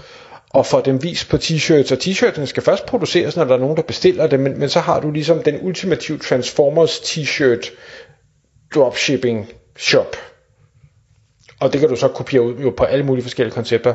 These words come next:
Men igen, copyright, ved ikke, hvordan det fungerer. Øhm, der er nok noget, man lige skal tage stilling til der. Men det var sådan, det var den, den første og den bedste, vi lige kunne komme på. Så nævnte jeg, at vi jo tilbage i episode,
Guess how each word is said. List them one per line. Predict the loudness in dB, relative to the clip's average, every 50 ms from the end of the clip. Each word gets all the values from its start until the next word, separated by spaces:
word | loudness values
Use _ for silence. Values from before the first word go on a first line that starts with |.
| -2 -4
Men | -4 0
igen, | 0 0 0 0 -4 -14 -20 -4
copyright, | 0 0 2 4 4 4 6 4 4 2 -2 -6 -18 -20 -14 -4
ved | 0 0 0
ikke, | 2 2
hvordan | 0 0 2 0
det | -2 -2
fungerer. | -2 -2 -2 -2 -2 -2 -4 -6 -8 -10 -8 -4
Øhm, | -2 0 2 2 2 0 -2 -6 -8 -12 -16 _ _ _ _ _ _ _ -20 _ _ 0 2
der | 2
er | 4
nok | 4 2 2 2
noget, | 2 2
man | 0 -2
lige | -2 -4
skal | -6 -8 -8
tage | -6
stilling | -4 -4 -4 -2 -4 -4
til | -6 -6
der. | -6 -8 -8 -12 -20 -20 -20 -20 _ -20 -20 -20 -20 -20 -20 _ _ _ -20 -20 -20 -20 -18 -18 -18 -18 -16 -16 -6 0
Men | 2 4
det | 4 4
var | 4
sådan, | 4 2 2 4
det | 4
var | 4 4
den, | 2 0 -2 0 2
den | 2 2 2
første | 2 2 2 2 4 2 2
og | 0
den | 2 2
bedste, | 2 2 2 0 -4 -8
vi | -6
lige | -6 -6
kunne | -4 -2
komme | -2 -2 0 0
på. | 0 -2 0
Så | 0 0 2
nævnte | 2 2 2 2 2 2 2
jeg, | 4 2 0
at | 0 -2 0
vi | 0 0
jo | 0
tilbage | 0 0 0 2 2 2 0 -2
i | -4 -4 -4 -4 -4 -4 -6 -6 -6
episode, | -6 -4 0 2 4 4 4 4 2 0